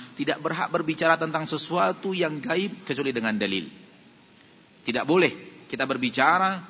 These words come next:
tentang hal yang gaib, termasuk masalah-masalah ini. Masalah bahwasanya umat Islam, umur umat Islam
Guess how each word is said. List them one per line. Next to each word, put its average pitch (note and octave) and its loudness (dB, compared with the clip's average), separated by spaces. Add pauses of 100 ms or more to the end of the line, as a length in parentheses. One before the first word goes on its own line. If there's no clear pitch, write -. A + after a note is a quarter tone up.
(140)
tentang D3 0
hal E3+ 4
yang C3 2
gaib, G#2 0
termasuk G3 0
masalah-masalah G#2+ 2
ini. F#2 -8 (800)
Masalah A3+ 2
bahwasanya D#3 2
umat F3 0
Islam, E3+ -2
umur G3+ 0
umat D3 -2
Islam B2+ -2